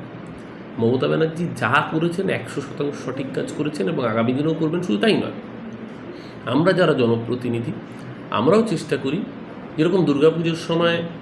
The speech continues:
হিন্দুদের হাতে পুজোর উপহার তুলে দেওয়া,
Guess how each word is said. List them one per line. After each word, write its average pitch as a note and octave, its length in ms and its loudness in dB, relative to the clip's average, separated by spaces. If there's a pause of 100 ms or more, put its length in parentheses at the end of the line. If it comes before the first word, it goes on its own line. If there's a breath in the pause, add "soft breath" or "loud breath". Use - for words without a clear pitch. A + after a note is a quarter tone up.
(240)
হিন্দুদের D3+ 460 4 (680)
হাতে C#3+ 460 2 (460)
পুজোর C#3 240 4
উপহার C3+ 320 2 (100)
তুলে D3 180 2
দেওয়া, D3+ 260 2